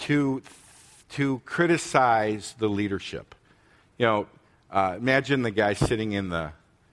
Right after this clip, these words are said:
or ladies, okay, let's say you're sitting in the, in the armchair watching a sports event, the Bears, right?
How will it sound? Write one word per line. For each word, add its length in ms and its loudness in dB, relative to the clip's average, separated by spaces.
or 140 2
ladies, 440 0
okay, 220 -4
let's 220 0
say 100 0
you're 260 -2
sitting 360 -6
in 100 -4
the, 260 -6
in 100 -8
the 60 -6
armchair 540 -4
watching 480 -4
a 220 -8
sports 680 -10
event, 460 -10
the 60 -12
Bears, 520 -6
right? 240 -20